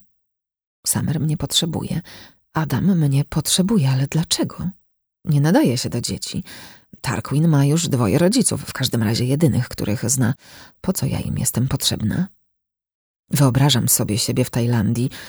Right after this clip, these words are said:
snującą się po pełnej wspaniałych jachtów królewskiej marinie w Phuket, pijącą koktajle. Mocne, nie takie bezalkoholowe, jakie tata kupował nam, kiedy byłyśmy dziećmi.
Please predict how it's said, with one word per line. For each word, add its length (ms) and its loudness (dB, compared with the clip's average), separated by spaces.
snującą 720 2
się 140 -2
po 160 -4
pełnej 420 0
wspaniałych 520 0
jachtów 340 -4
królewskiej 520 0
marinie 340 0
w 60 -8
Phuket, 360 -4
pijącą 540 2
koktajle. 600 -2
Mocne, 600 2
nie 200 6
takie 240 -4
bezalkoholowe, 800 2
jakie 220 0
tata 240 0
kupował 400 0
nam, 160 2
kiedy 200 0
byłyśmy 380 0
dziećmi. 460 -4